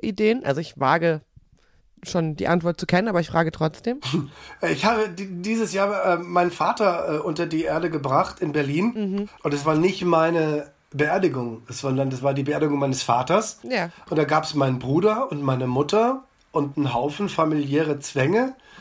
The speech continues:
Speaker 2: von dem, was sich so gehört und was nicht. Und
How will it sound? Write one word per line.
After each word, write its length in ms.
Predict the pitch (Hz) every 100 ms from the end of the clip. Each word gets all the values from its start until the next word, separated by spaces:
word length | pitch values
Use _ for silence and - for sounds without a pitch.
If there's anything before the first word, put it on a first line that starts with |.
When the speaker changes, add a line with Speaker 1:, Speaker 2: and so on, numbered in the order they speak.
| - - - -
Speaker 2:
von 280 | - 151
dem, 240 | 139 165 170
was 180 | 160 160
sich 160 | 160
so 140 | - 143
gehört 540 | 139 131 143 160 180
und 220 | 147 131 123
was 260 | 107 -
nicht. 480 | 120 143 262 - - _ - - - - - _
Und 960 | 151 147 151 156 160 160 156 156 151